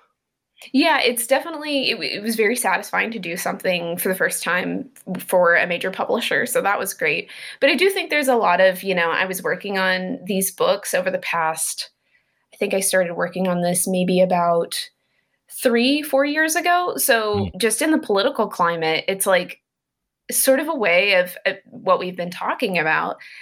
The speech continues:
Speaker 1: uh, going back to these histories of colonialism and imperialism that maybe, we maybe don't wanna talk about for various reasons,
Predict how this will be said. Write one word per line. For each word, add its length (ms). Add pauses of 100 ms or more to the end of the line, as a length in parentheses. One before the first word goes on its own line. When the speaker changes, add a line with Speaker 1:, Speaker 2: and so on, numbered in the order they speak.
(300)
Speaker 1:
uh, 580
going 280
back 280
to 80
these 200
histories 440
of 320
colonialism 760
and 80
imperialism 800
that 160
maybe, 320 (420)
we 340
maybe 280
don't 220
wanna 160
talk 260
about 340
for 120
various 400
reasons, 440